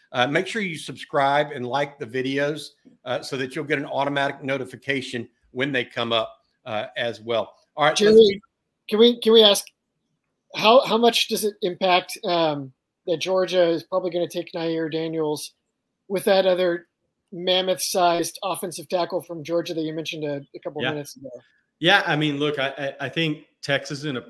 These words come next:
Speaker 3: a, a good spot for Brandon Baker right now. Um,
Speaker 2: What
Speaker 3: we'll
Speaker 2: about,
Speaker 3: see what
Speaker 2: what,
Speaker 3: hap-,
Speaker 2: what
Speaker 3: do
Speaker 2: about
Speaker 3: what?
Speaker 2: the, what about that huge one from Roswell?
Speaker 1: Daniel Calhoun.
Speaker 2: Yeah, yeah, yeah, yeah.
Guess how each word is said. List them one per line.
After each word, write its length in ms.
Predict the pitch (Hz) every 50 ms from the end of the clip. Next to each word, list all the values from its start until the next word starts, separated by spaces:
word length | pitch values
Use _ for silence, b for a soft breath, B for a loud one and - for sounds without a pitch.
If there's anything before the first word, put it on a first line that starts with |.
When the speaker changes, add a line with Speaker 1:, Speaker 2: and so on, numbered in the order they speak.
| - -
Speaker 3:
a, 140 | 127 127 123 - - _ _ _ _ _ -
a 100 | 143 127
good 340 | - - 143 143 165 160 -
spot 460 | - - - 135 131 131 - - -
for 80 | 143 127
Brandon 460 | 110 113 117 117 113 113 110 107 104
Baker 380 | 98 107 104 101 _ 110 101 98
right 240 | 98 95 92 -
now. 300 | 98 95 90 82 - - - -
Um, 460 | 123 117 113 110 113 110 107 104 - _ _ _ _ _ _ _ - - -
Speaker 2:
What 80 | - 165
Speaker 3:
we'll 20 | 123
Speaker 2:
about, 120 | 233 -
Speaker 3:
see 160 | 156 156 147
what 140 | 143 135 -
Speaker 2:
what, 60 | 139
Speaker 3:
hap-, 140 | 135 147 147 - _ _ _ _ _ _ _ _ _ _ -
Speaker 2:
what 120 | 220 220
Speaker 3:
do 60 | 247
Speaker 2:
about 80 | 240 -
Speaker 3:
what? 100 | 160 185
Speaker 2:
the, 60 | - - - - _ _ _ _ _ - 214
what 80 | 226
about 180 | 233 240 220 220
that 160 | 220 196 160
huge 340 | - - 214 214 214 - 165
one 240 | 180 180 170 160 147
from 360 | - 170 156 147 143 139 147
Roswell? 240 | 147 156 160 170 190
Speaker 1:
Daniel 200 | 196 196 196 180
Calhoun. 600 | - - 185 170 160 156 156 147 135 117 98 - _ _ _ _ _ -
Speaker 2:
Yeah, 420 | 185 233 208 208 190 170 156 135 127 -
yeah, 180 | 170 165 160 165
yeah, 160 | 160 151 143
yeah. 140 | 139 135